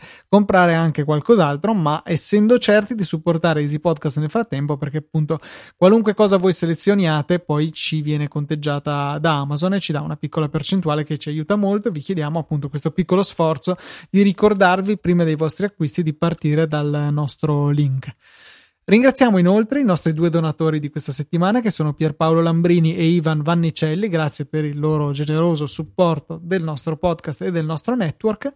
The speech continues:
e vi ricordiamo appunto che le donazioni le potete fare nella sezione supportaci, perché c'è il link sia alla donazione singola che ricorrente. Apple Pay, st-, ehm, Satispay,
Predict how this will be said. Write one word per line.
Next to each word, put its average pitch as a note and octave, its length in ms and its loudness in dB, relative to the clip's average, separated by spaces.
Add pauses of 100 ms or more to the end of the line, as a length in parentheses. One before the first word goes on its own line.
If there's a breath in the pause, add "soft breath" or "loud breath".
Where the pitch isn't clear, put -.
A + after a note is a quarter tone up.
(480 loud breath)
e F#3 220 2
vi F3 100 2
ricordiamo F3+ 460 0
appunto C#3+ 320 -4
che E3 140 -4
le E3 100 2
donazioni E3+ 540 0
le D#3 100 -4
potete D#3+ 260 -8
fare D#3 240 -4
nella E3 260 0
sezione D#3 400 -2
supportaci, D#3+ 800 -6
perché D#3+ 380 -4
c'è D3+ 180 -2
il D3 160 -2
link D#3 680 -2
sia E3+ 320 2
alla D3 440 -4
donazione D#3+ 380 -2
singola D#3+ 400 -2
che E3+ 120 0
ricorrente. E3+ 640 0 (800 loud breath)
Apple A#3+ 320 2
Pay, B3 340 6 (340)
st-, - 320 -14
ehm, D#3 840 2
Satispay, F3 720 2